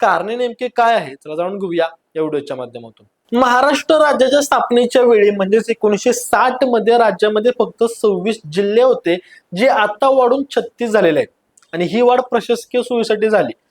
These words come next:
राज्याचे महसूल मंत्री चंद्रशेखर बावनकुळे यांनी एका चंद्रपूरमधील कार्यक्रमामध्ये ही माहिती दिली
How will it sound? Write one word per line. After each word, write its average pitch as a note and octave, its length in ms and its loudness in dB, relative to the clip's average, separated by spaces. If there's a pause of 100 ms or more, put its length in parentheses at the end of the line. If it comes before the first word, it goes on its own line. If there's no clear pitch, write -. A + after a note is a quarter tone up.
(200)
राज्याचे B3+ 440 2
महसूल B3+ 420 0
मंत्री B3 360 -2
चंद्रशेखर A3 680 -2
बावनकुळे F#3+ 640 0
यांनी F3+ 240 -2
एका G#3+ 200 -2
चंद्रपूरमधील B3 880 -2
कार्यक्रमामध्ये A3 680 0
ही G#3 80 -6
माहिती A3 420 -2
दिली F#3 140 -4